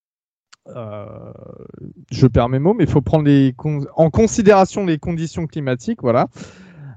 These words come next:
Euh... surtout pour des joueurs qui sont quand même, euh, plutôt jeunes, hein, on parle pas de joueurs N F L, et cetera.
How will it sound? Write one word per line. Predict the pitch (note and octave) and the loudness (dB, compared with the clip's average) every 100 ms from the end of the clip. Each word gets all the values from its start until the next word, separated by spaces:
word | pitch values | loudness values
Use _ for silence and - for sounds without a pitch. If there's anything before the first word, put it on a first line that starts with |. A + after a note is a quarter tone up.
| - | 0
Euh... | C3+ C#3 C#3 C#3 C3+ C3+ C3 C3+ _ _ _ | 4 6 6 6 4 4 2 -2 _ _ _
surtout | - - - - G#3+ G3 | -20 -2 0 0 0 0
pour | F3 D3+ | 0 4
des | D3 | 4
joueurs | C3 E3+ C3+ | 6 6 6
qui | - B2+ | 0 -10
sont | - D3 D3 C#3 C#3 | -8 -8 -6 -8 -8
quand | - | -2
même, | C#3 C3+ B2 C3 | 0 -2 -8 -6
euh, | A#2+ A2+ A2+ A2+ A2+ A2+ - _ _ | -4 -4 -4 -4 -4 -4 -6 _ _
plutôt | - C3+ C#3 C3 | 0 4 8 8
jeunes, | D3+ D#3 C#3 | 8 6 2
hein, | |
on | C3+ | -2
parle | B2 A2+ | 0 0
pas | C3 | 2
de | A#2+ | 0
joueurs | B2 B2 | 0 -2
N | B2 B2 | -2 -4
F | - | -2
L, | C3+ | 0
et | B2+ | 0
cetera. | - B2 A#2 A#2+ C3 | -4 -8 -2 0 0